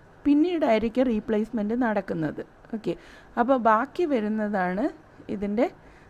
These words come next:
ആ, miss എന്ന് പറയുന്നത്, പേജ് ഫോൾട്ട് എന്ന് പറയുന്നത്. ഓക്കെ, so അപ്പം, ആ, hundred പേജസിനെ നമ്മൾ ഒറ്റയടിക്ക്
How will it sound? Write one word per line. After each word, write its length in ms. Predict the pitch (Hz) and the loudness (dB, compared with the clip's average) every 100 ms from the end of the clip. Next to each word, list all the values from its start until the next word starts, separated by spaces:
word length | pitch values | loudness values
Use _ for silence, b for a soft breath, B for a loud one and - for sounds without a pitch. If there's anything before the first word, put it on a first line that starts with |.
| B | B
ആ, 220 | - 208 202 | -2 -2 2
miss 300 | 226 240 233 | 2 2 0
എന്ന് 180 | 202 | -2
പറയുന്നത്, 520 | 180 170 - - - - | -2 -4 -6 -6 -6 -6
പേജ് 340 | 226 214 214 | -2 -2 -2
ഫോൾട്ട് 500 | - 226 220 220 220 | -4 0 2 2 0
എന്ന് 180 | 185 170 | -2 -2
പറയുന്നത്. 540 | 156 113 117 113 - - - - | -4 -6 -6 -8 -10 -14 -12 -6
ഓക്കെ, 180 | 240 180 - B B - | -4 -4 -8 B B -4
so 60 | 285 | 0
അപ്പം, 240 | 254 294 339 B B | 4 2 0 B B
ആ, 400 | - 202 202 202 202 | -6 -4 -2 -2 -4
hundred 440 | 220 214 247 269 - | -2 -2 -2 -4 -2
പേജസിനെ 760 | 214 214 233 247 240 226 254 349 - - 233 | 0 0 -2 0 -2 -2 -2 -6 -12 -16 -8
നമ്മൾ 420 | 214 214 214 254 - - - - - | -4 0 2 2 -2 -18 -20 -20 -8
ഒറ്റയടിക്ക് 800 | 190 196 - 277 247 233 240 269 | -4 -4 -2 -2 -2 -4 -6 -6